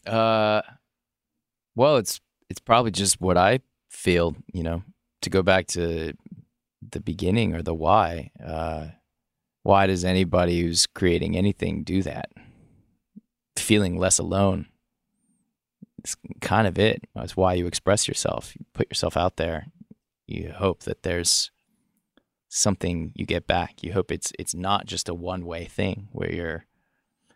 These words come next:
you know, shouting into a void, but you hope that there's something that comes back, and that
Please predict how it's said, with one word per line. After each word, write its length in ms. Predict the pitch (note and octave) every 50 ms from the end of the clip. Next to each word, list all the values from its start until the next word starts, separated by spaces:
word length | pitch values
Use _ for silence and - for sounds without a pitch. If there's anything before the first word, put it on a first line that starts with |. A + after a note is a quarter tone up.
| _ _ -
you 100 | - G#2
know, 220 | E2 D#2+ C#2+ - _ _ _ _ _ _ _ _ _ _ _ _ _ _ _ _
shouting 400 | - - - G2+ F2+ E2+ F2 E2+
into 300 | E2 E2 - - - D#2
a 60 | D#2+
void, 400 | E2+ F2+ F#2 G2 - - - - - D#3+ - C#3+ -
but 380 | - - A2 - E2 E2 D#2 - _ -
you 120 | F2 D#2+
hope 300 | - - G2 F2 - -
that 160 | - - -
there's 420 | - E2+ E2+ F2 E2+ - - - - _ _ _
something 360 | - - - G#2 E2+ - -
that 100 | F2 E2+
comes 260 | - - F2 E2+ - -
back, 440 | - F2 F2+ E2+ E2 - - - _ -
and 260 | - F#2+ F2 F2 F2
that 160 | F2 - -